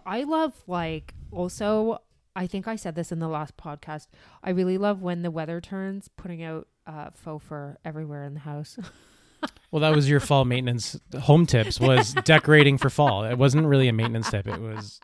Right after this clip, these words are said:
Speaker 2: Jennifer's was decorating for fall.
Speaker 1: Keeps you warm.
Speaker 2: Yeah, well, anyway,
Speaker 1: Um,
Speaker 2: yes.
Speaker 1: and, uh, I like decorating for Christmas, so I'm already
Speaker 2: It's
Speaker 1: on
Speaker 2: true.
Speaker 1: Pinterest. Also things I love, Pinterest. I'm already on Pinterest,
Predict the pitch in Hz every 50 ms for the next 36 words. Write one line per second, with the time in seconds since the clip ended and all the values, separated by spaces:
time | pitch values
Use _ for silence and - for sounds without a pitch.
0 | - - - - 135 120 131 123 - 131 131 120 113 117 110 101 - 120 110 -
1 | - 113 110 110 104 104 - 113 107 - - - - 98 127 _ _ - - -
2 | - 233 - - 269 233 269 302 165 156 165 170 _ _ - 151 151 156 160 165
3 | 170 _ - 143 131 127 135 139 - _ _ _ _ _ _ _ _ - - _
4 | - - 117 160 214 208 208 202 202 101 196 - 113 - - 107 - - 214 202
5 | 196 196 190 190 185 196 190 180 175 175 - - 190 190 185 190 185 180 190 175
6 | - 175 175 175 170 165 - 156 _ - 196 185 - - 156 156 156 - - -
7 | 175 170 170 170 165 170 170 175 175 170 165 - 208 175 - - - - 165 -
8 | - - - - - - - - - - - 180 170 165 - 165 - - 165 160
9 | 151 156 151 156 156 156 151 - - - 196 190 170 - - - 160 - - -
10 | 180 180 180 180 185 196 202 202 196 190 - - 185 175 - 190 165 165 - -